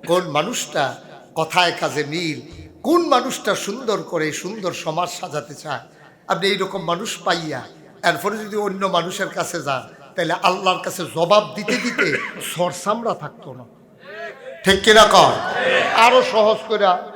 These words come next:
নির্বাচনের ব্যাপারে দুই তিনটা কথা আমি তো সব জায়গাতে কই, এটা আমার দায়িত্ব ফিসাব হিসাবে। খুব সাবধান। ওই যে চেয়ারম্যান সাহেব কইছে, তখন তো মুবারক ভাই ছিল না, কোনোদিনও ভোট বেচা কিনা করবেন না। আপনি কোনো হগিন্নির ফুত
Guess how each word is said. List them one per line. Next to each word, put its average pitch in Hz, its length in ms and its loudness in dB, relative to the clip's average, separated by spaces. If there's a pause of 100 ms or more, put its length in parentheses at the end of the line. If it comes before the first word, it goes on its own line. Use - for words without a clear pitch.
নির্বাচনের 196 520 -4
ব্যাপারে 202 320 0
দুই 185 200 -8
তিনটা 185 280 -2
কথা 180 380 0
আমি 170 180 -2
তো 165 120 -8
সব 165 220 -10
জায়গাতে 175 340 -4
কই, 165 340 -8 (360)
এটা 160 140 4
আমার 151 220 2
দায়িত্ব 151 500 0
ফিসাব 156 340 -6
হিসাবে। 131 380 -12 (440)
খুব 208 200 4
সাবধান। 139 520 -2 (100)
ওই 160 100 -6
যে 165 140 -2
চেয়ারম্যান 175 360 2
সাহেব 185 220 -2
কইছে, 196 340 -6 (340)
তখন 165 140 -2
তো 185 120 -4
মুবারক 175 360 2
ভাই 175 160 -2
ছিল 180 260 -6
না, 214 260 -4 (500)
কোনোদিনও 233 640 2 (260)
ভোট 180 280 0
বেচা 202 240 -2
কিনা 196 240 -2
করবেন 143 340 -6
না। 117 160 -16 (400)
আপনি 160 240 0
কোনো 175 200 -2
হগিন্নির 165 560 -4
ফুত 180 140 -10